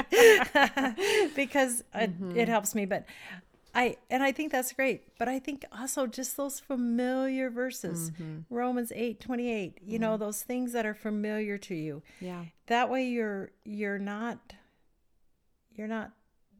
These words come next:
Speaker 1: trying to comprehend newness, but just the familiar of God
Speaker 2: Mm-hmm.
Speaker 1: retelling you over and over that
Speaker 2: Mm-hmm.
Speaker 1: you're safe in my arms.
Speaker 2: Mm.
Speaker 1: And so I, I,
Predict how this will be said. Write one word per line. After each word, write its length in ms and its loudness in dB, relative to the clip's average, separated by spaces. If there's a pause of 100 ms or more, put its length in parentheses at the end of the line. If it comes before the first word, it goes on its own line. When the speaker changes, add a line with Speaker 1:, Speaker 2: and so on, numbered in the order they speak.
(140)
Speaker 1:
trying 400 -2
to 80 -8
comprehend 840 -6 (380)
newness, 600 0
but 240 -12
just 260 -6
the 100 -4
familiar 680 -6
of 280 -8
God 440 -6 (240)
Speaker 2:
Mm-hmm. 140 -6
Speaker 1:
retelling 540 -4
you 160 -6
over 400 -6
and 100 -10
over 420 -12
that 200 -6
Speaker 2:
Mm-hmm. 200 -12
Speaker 1:
you're 100 -4
safe 420 -8
in 100 -10
my 200 -10
arms. 460 -8
Speaker 2:
Mm. 80 -4
Speaker 1:
And 180 -6 (400)
so 240 4
I, 260 2 (100)
I, 500 -6